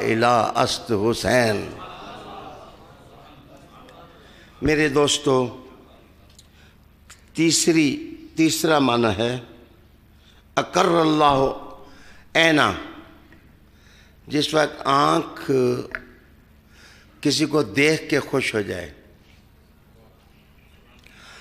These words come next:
आँख जिस वक्त किसी को देख के खुश हो जाए,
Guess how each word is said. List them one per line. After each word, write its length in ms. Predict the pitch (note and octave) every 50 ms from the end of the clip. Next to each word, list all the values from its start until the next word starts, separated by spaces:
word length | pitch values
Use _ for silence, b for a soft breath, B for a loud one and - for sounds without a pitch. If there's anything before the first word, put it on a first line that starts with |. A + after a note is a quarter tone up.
| B B B B - -
आँख 360 | C3+ D3 D3+ E3 E3+ E3 - D#3+
जिस 300 | C#3 D3+ D3+ - - -
वक्त 380 | C#3+ C#3+ - - - - - - -
किसी 260 | C#3 A#2 - - D3+
को 260 | - - C#3+ C#3+ C3+ C3
देख 560 | G#2+ F#2 F2 A#2 A#2+ C3 C3+ B2 B2 - - -
के 180 | C3 C3 B2 A#2
खुश 320 | A#2+ - - C3+ B2+ - -
हो 60 | G#2+ G#2
जाए, 320 | F#2+ F#2+ F2 E2 D2 -